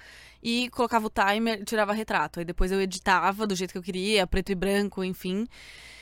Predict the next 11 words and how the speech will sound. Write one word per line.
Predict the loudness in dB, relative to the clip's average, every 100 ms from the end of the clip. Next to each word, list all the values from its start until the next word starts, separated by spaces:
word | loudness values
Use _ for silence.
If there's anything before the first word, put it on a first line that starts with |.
| -10
Então, | 0 4
eu | 6
sempre | 6 2
gostei | 4 2 4
muito | 4 4 2
de | 0
fazer | 0 2 2
isso, | 2 0 0
muito | 0 0 0
da | 2
edição, | 4 4 2 2 2 2